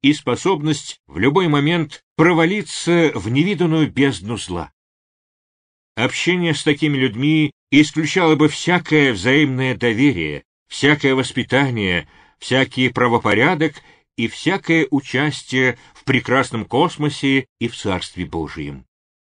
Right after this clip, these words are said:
Можно только благодарить Бога за то, что такая свобода не дана человеку.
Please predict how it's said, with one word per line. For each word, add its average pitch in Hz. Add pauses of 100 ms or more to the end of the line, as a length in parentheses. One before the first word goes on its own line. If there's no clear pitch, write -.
(360)
Можно 202
только 170
благодарить 123
Бога 135
за 107
то, 151 (180)
что -
такая 120
свобода 117
не 113
дана 95
человеку. 80